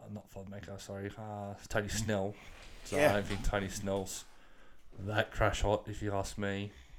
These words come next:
Speaker 1: So I would be looking to get a back, a nice, a nice three man. Uh, but yeah, no, the, the Detroit looked okay. I mean, and great, it's just preseason. I, you can't really play into it. I don't.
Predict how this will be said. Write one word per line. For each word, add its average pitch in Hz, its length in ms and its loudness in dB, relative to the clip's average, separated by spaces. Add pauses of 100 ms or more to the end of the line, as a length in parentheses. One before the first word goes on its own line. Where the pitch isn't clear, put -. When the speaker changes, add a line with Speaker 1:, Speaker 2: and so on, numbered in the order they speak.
(140)
Speaker 1:
So - 160 -8
I 98 80 -2
would 98 160 0
be 98 120 -2
looking 95 220 -4
to 98 80 -4
get 98 140 -2
a 95 40 0
back, 98 260 -4
a 95 40 -8
nice, 98 280 -4 (160)
a 101 40 -8
nice 98 220 -4
three 98 280 -2
man. 98 300 -2 (1120)
Uh, 98 300 -8
but 101 160 -6
yeah, 131 180 0
no, 143 240 0
the, 135 160 -2 (120)
the 143 140 -6
Detroit 147 440 -2
looked 101 180 -4
okay. 101 500 0 (100)
I 90 60 -8
mean, 92 160 -6
and 98 200 -4 (140)
great, 98 200 -4
it's 87 120 -12
just - 160 -10
preseason. 95 480 -6
I, 98 240 -4
you 104 160 -4
can't 113 220 0
really 92 120 -6
play 90 260 -8
into 95 240 -4
it. 98 200 2
I 104 40 -2
don't. 92 200 -6